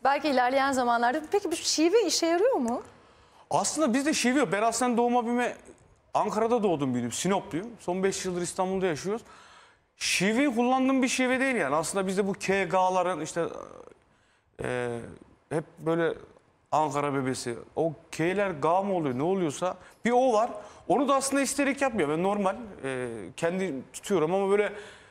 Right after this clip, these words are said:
Speaker 2: düzgün konuşmaya çalıştığım zaman da çok yapay oluyor yani.
Speaker 1: E, onun için sordum aslında.
Speaker 2: Aynen.
Speaker 1: Bir yandan da o komedi unsuru oluyor mu?
Speaker 2: Yok, yok ya, o şive böyle aman Ankara muhabbeti olsun diye falan değil yani. O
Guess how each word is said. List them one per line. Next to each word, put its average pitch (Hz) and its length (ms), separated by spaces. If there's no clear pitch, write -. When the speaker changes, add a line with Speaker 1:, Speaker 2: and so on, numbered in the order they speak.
Speaker 2:
düzgün 185 340
konuşmaya 214 480
çalıştığım 214 440
zaman 226 220
da 180 40
çok 170 180
yapay 165 300
oluyor 113 220
yani. - 220
Speaker 1:
E, 294 100
onun 285 180
için 240 240
sordum 190 400
aslında. 202 300
Speaker 2:
Aynen. - 100
Speaker 1:
Bir 262 40
yandan 247 360
da 254 60
o 262 40
komedi 254 320
unsuru 247 280
oluyor 220 180
mu? 214 60
Speaker 2:
Yok, 285 260
yok 277 200
ya, 233 80
o 226 120
şive 247 380
böyle 240 160
aman 233 180
Ankara 220 320
muhabbeti 226 440
olsun 220 300
diye 226 120
falan 214 320
değil 190 200
yani. 123 180
O 160 220